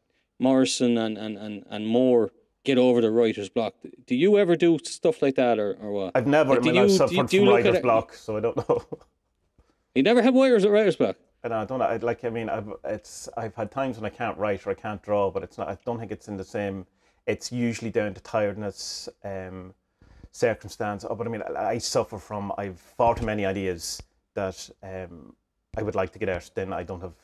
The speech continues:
Speaker 2: any ideas.
Speaker 1: Okay. Okay, but then, so let me change it then. Like, if you have a stumbling block with a character, like, what do you do with them?
Speaker 2: Oh, right. Okay. I, I wait <laughs> and, uh, till they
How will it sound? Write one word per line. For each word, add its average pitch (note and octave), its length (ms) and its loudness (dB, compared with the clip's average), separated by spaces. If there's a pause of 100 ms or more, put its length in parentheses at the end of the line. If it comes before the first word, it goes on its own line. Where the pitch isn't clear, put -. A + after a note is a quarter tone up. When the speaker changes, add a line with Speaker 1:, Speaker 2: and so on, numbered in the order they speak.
(160)
Speaker 2:
any F#2+ 160 -10
ideas. F2 260 -12 (120)
Speaker 1:
Okay. F#2+ 280 -6 (540)
Okay, G3 180 2
but C#3+ 180 4
then, G3 220 2
so G3 220 2
let F#3 280 -8
me F3+ 120 -2
change G3 340 2
it B2+ 100 -2
then. A2 220 0
Like, C3 220 0
if E3 180 2
you G#3+ 120 4
have F3 200 0
a D#3+ 40 4
stumbling E3+ 500 0
block C#3+ 260 0
with C#3 100 2
a B2+ 40 -4
character, D3 520 2
like, G2+ 160 -8
what C3+ 140 2
do - 80 -20
you C3+ 40 0
do D3 120 4
with D3 200 4
them? G2+ 100 -6 (840)
Speaker 2:
Oh, B2+ 320 6
right. A2 160 2
Okay. B2 360 2
I, A2 280 -2 (260)
I G#2+ 240 -4 (180)
wait A2 340 -2 (260)
<laughs> - 600 -18
and, G3+ 220 -2 (300)
uh, G#2+ 100 -6 (160)
till G#2 180 -4
they G2 380 2